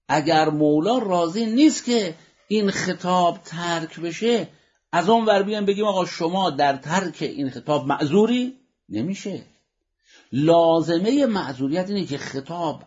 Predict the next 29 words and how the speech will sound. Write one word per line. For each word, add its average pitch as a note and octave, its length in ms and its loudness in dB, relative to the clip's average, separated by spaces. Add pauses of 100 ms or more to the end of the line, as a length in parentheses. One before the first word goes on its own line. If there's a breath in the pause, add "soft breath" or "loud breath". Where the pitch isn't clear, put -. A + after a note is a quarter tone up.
از G3+ 440 0 (260 soft breath)
فعلیت G3+ 540 0
ساقط F#2+ 440 -10
بشه، - 260 -20 (460)
یعنی D3 160 -2
مولا F3 340 2
راضی G3+ 320 2
به F#3+ 100 4
ترکشه، G#2+ 540 -8 (640)
نسبت F3 500 0
به F#3+ 100 -2
این F#3 200 -6
شخص B3 320 0
الان A#3 220 0
راضی G3 260 0
به F3+ 120 -2
ترکشه. C#3 480 -10 (1000 soft breath)
پس D#3+ 360 -4
این D#3 240 -2
که D3+ 160 -4
ما D#3 240 2
بیاییم D3+ 520 0
و D3 80 0
بگوییم D#3 760 -2 (400)
خطاب E3+ 960 0
به D3 120 0
فعلیت D3 680 -4
خودش F3 360 -4
باقیه، F#3+ 840 2